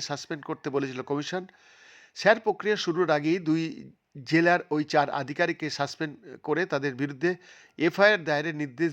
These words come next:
দিয়ে কমিশন রাজ্যের তৎকালীন মুখ্য সচিব মনোজ পন্তকে চিঠি দিয়েছিল। অভিযোগ,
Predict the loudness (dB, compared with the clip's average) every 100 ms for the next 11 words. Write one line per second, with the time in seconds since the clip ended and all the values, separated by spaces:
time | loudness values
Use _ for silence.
0 | 0 -4 -2 -2 -2 -2 -2 -2 -2 -2
1 | -2 -2 -2 -2 -4 -10 -6 -8 -6 -4
2 | -2 -2 -4 -6 -6 -6 -8 -10 -10 -8
3 | -6 -2 2 4 2